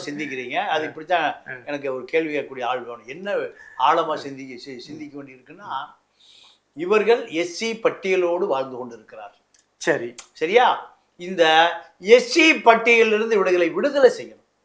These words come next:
Speaker 1: எஸ் சி பட்டியலிலிருந்து இவர்களை அந்த, அ, சமூக அழுக்க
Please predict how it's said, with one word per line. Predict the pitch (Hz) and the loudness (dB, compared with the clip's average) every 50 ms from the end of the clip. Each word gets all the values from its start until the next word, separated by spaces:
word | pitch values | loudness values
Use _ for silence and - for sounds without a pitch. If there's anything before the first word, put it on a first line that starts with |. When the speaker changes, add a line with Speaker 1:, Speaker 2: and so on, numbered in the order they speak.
| _ _ _ _ _ _ _ _ _ _ _ _ _ | _ _ _ _ _ _ _ _ _ _ _ _ _
Speaker 1:
எஸ் | - 175 180 175 | -4 -4 -2 -2
சி | - 247 247 202 | -2 -2 -2 0
பட்டியலிலிருந்து | 196 202 190 190 190 180 175 165 170 185 202 208 208 214 | 0 -2 -2 0 -2 -2 -2 0 0 -2 -2 -2 -4 -2
இவர்களை | 196 190 185 185 208 226 254 294 294 - - - _ _ _ _ _ | -2 -2 -2 2 6 6 6 6 4 0 -8 -16 _ _ _ _ _
அந்த, | - 151 160 160 151 151 143 139 135 127 117 - - _ _ _ | -8 -4 0 4 4 6 6 6 4 2 -2 -6 -12 _ _ _
அ, | 147 147 143 143 139 135 131 127 127 123 120 123 - _ _ | 0 0 2 2 2 2 0 -2 -4 -8 -10 -14 -16 _ _
சமூக | _ - - - 226 254 302 320 302 262 254 220 | _ -4 4 6 6 6 8 6 8 10 10 10
அழுக்க | 151 147 190 240 262 294 294 - - - | 10 10 8 8 8 6 4 4 4 6